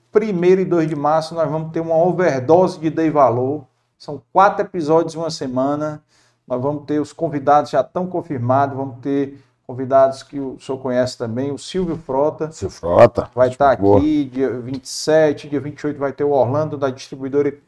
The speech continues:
Speaker 1: Ibiapina. Dia primeiro e dois aí é só mulher agora. A partir de primeiro de março é só mulher, não dei valor, até o dia trinta e um de março, abrindo só exceção pro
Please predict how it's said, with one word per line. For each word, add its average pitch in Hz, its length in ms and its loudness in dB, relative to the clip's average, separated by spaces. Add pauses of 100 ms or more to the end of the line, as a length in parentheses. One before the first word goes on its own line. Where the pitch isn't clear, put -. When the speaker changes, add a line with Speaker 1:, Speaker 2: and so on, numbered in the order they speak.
Speaker 1:
Ibiapina. 151 1120 -2 (600)
Dia 123 180 -4
primeiro 143 460 -2
e 135 40 -2
dois 139 260 2
aí 139 160 0
é 131 100 0
só 214 320 2
mulher 147 260 0
agora. 104 260 -6
A - 20 -14
partir 123 340 -8
de 185 80 -10
primeiro 180 420 0
de 170 100 -4
março 175 720 -2 (160)
é 139 100 -6
só - 380 -2
mulher, 180 420 2
não 180 100 -4
dei 170 140 0
valor, 160 560 2 (380)
até 151 300 0
o 170 80 2
dia 165 160 -2
trinta 165 280 -6
e - 20 0
um 160 60 -2
de 151 100 -4
março, 170 500 0
abrindo 165 440 0
só 226 300 -2
exceção 202 540 -4
pro 214 340 -8